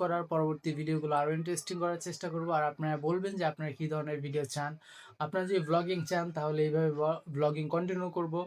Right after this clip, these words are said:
আর এখন যেহেতু ভিডিও বানাচ্ছি, আপনাদের কোনো এখনও সাপোর্ট টাপোর্ট পাই নাই ওইরকম। তো সপ্তাহে মানে রেগুলার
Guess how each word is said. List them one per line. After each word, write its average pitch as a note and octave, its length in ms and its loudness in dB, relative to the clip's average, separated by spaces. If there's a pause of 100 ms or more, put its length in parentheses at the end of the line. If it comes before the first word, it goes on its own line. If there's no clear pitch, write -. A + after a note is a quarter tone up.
(540)
আর D#3 120 8 (200)
এখন G3+ 200 -2
যেহেতু G#3 260 4 (100)
ভিডিও F3+ 260 4
বানাচ্ছি, E3+ 400 0 (720)
আপনাদের D3+ 380 0
কোনো D3+ 160 -2 (540)
এখনও D3+ 280 0 (200)
সাপোর্ট D3+ 320 2
টাপোর্ট D3 200 2 (100)
পাই D3+ 220 6
নাই D#3 200 4
ওইরকম। D3 360 -2 (560)
তো E3 60 2 (160)
সপ্তাহে F3 480 4 (460)
মানে G#3 160 2 (480)
রেগুলার G#3+ 320 6